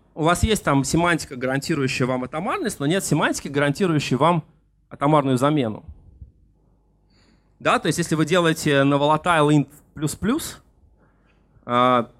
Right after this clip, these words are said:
то два раза, да, из двух разных потоков одновременно, м, то, м, я боюсь, что, м, атомарной замены не получится.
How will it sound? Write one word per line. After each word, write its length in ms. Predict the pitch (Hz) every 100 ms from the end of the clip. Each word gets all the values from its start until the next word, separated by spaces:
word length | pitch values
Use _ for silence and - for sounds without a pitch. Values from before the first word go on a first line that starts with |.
| _ _ _ _ _
то 500 | 147 156 165 156 - -
два 260 | 123 147 147
раза, 260 | 139 110
да, 180 | 107 170
из 60 | 143
двух 180 | 143
разных 260 | 135 123 120
потоков 300 | 135 127 -
одновременно, 680 | 117 120 131 123 113 110 - _ _ - - _ _ _ _
м, 240 | - 120 110 -
то, 560 | 143 170 185 165 151 -
м, 440 | 135 135 131 131
я 180 | 123 135
боюсь, 280 | 139 135 139
что, 420 | - 135 131 123 - - - -
м, 400 | 127 117 110 113
атомарной 360 | 131 139 147
замены 320 | 127 123 123 113
не 80 |
получится. 520 | - 117 113 - -